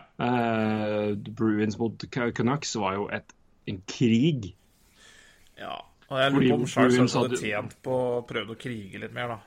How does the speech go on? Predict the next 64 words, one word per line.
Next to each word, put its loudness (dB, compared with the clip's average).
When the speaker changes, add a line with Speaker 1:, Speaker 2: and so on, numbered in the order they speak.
Speaker 2:
Eh, -6
Speaker 1:
Ja, 4
Speaker 2:
i 6
Speaker 1:
men 0
Speaker 2:
hvert -4
Speaker 1:
det 2
er 2
Speaker 2:
fall 2
Speaker 1:
jo 0
Speaker 2:
så -6
det 4
Speaker 1:
helt 0
Speaker 2:
ble -4
så -8
Speaker 1:
åpenbart. -2
Altså, -2
det 4
er 2
Speaker 2:
Ja. 0
Speaker 1:
sånn, -6
er, 0
hva, 0
hva 0
har 4
vært -12
det -6
sånn -2
største -4
banen 2
til -12
Penguins -4
i 0
alle 0
år? 2
Det 0
er 0
jo -2
at -2
de -8
har 2
vært, -4
altså, -6
tre 0
år 0
på -2
isen -6
iblant -2
når -2
de 2
har 2
spilt -2
Speaker 2:
Ja. -2
Speaker 1:
sluttspill. 0
Speaker 2:
Ja. -2
Speaker 1:
Ja, -2
men -4
det 2
er 2
jo 4
det. 0
Speaker 2:
Ja. 0
Speaker 1:
Altså, 0
hadde, 0
hadde 2